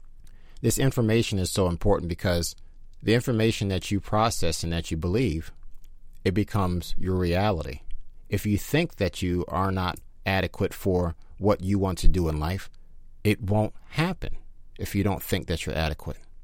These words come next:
"As a person thinketh, so shall they be." What are you thinking about as it relates to your world and your life?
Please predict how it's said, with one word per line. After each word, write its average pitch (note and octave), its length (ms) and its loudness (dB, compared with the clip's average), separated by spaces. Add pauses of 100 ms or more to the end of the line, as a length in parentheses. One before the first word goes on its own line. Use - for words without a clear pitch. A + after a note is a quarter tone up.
(340)
"As G2 180 2
a F#2 60 2
person C3 420 2
thinketh, - 560 -2 (280)
so A2 320 2
shall F#2 280 2
they D#2+ 160 2
be." E2 400 -2 (720)
What A2+ 200 8
are A#2 120 6
you A2+ 140 6
thinking G#2 420 0
about E2+ 320 2
as F2 160 2
it E2+ 60 0
relates E2 360 0
to - 100 -2
your F2+ 180 4
world E2 260 0
and D2+ 100 -4
your D2+ 140 -2
life? - 380 -8